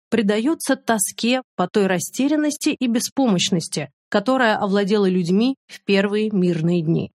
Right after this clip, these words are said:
Несмотря на то, что все остановилось, не работали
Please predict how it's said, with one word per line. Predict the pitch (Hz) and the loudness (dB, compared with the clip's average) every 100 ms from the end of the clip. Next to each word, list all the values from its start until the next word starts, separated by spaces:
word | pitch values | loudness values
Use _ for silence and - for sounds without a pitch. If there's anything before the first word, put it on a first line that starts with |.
| _ _ _ _ _ _ | _ _ _ _ _ _
Несмотря | 180 175 196 190 240 | -6 0 0 2 2
на | 220 190 | 2 0
то, | 226 254 | -2 -2
что | 254 - 170 156 | -4 -4 -4 -2
все | - 226 | -2 0
остановилось, | 214 202 180 147 151 240 240 220 - _ - | 0 -2 -2 -2 0 2 0 -2 -8 _ 0
не | 240 | 2
работали | 262 302 302 254 254 | 2 2 0 0 -2